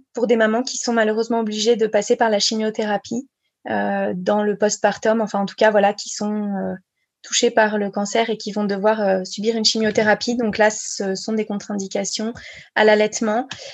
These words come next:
Après, il va y avoir des contre-indications. Par exemple, si la maman a une poussée d'herpès et qu'elle a des plaies, euh, au niveau de la poitrine,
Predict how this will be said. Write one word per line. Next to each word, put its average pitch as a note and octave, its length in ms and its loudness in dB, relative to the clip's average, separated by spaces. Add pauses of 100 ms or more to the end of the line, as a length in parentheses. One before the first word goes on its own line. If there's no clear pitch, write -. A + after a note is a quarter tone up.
(140)
Après, G#3 280 2
il B3+ 60 6
va A#3+ 80 4
y A#3 40 4
avoir A3+ 140 4
des A3 80 2
contre-indications. A3+ 920 -2 (240)
Par A3 100 2
exemple, A3 300 2
si C4 120 -2
la A#3+ 80 6
maman A3 260 2
a A#3 80 2
une G#3+ 120 -4
poussée A3 320 -4
d'herpès A3+ 560 0
et G#3+ 60 0
qu'elle G#3 160 -2
a G3+ 80 2
des G#3 180 0
plaies, A3+ 380 0
euh, F#3+ 240 2
au A3 100 -2
niveau A3 260 0
de G#3 60 2
la G#3 80 4
poitrine, A#3 540 -2